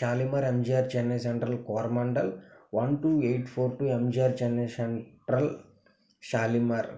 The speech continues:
కోరమండల్ ఎక్స్‌ప్రెస్ కూడా సెప్టెంబర్ రెండున అయితే రద్దు చేయడం జరిగింది. డబల్ టూ సిక్స్ ఫోర్ టూ షాలిమార్ తిరువనంతపురం సెంట్రల్ సూపర్ ఫాస్ట్ను కూడా సెప్టెంబర్ రెండు రద్దు చేయడం జరిగింది. వన్ టూ ఎయిట్ సిక్స్ సెవెన్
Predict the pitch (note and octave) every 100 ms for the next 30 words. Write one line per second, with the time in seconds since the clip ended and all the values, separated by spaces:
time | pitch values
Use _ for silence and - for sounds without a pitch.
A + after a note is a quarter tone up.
0 | - A#2 A#2 A#2 A#2 A#2 A#2 - A#2 -
1 | - B2 D3+ D3+ A2 - B2 B2 A2+ A#2
2 | A#2+ B2 B2+ A#2 G2+ G#2 A#2+ A#2+ A#2+ A#2
3 | A2+ A#2+ C3 F3+ - - - - - A2+
4 | A#2 D3 D3+ D#3+ D3+ C3 - - B2 B2
5 | - C#3 A#2+ - - - A2 A#2 B2+ C3+
6 | C#3+ C#3 A#2+ A#2+ A#2+ A#2 A2 A#2+ B2+ B2
7 | A2+ A2 B2 A#2+ A#2 A2 A#2 - A#2+ A2+
8 | A#2+ A#2 A#2 D3+ - - _ _ _ -
9 | B2 - C3 C3 B2+ A#2+ B2 A#2+ A2+ G#2+
10 | B2+ A#2 A#2+ A#2+ A#2 A#2+ B2+ E3 - -
11 | - - - - - - A2 B2 D3+ C#3+
12 | C3+ C3 C#3 - C3 C3+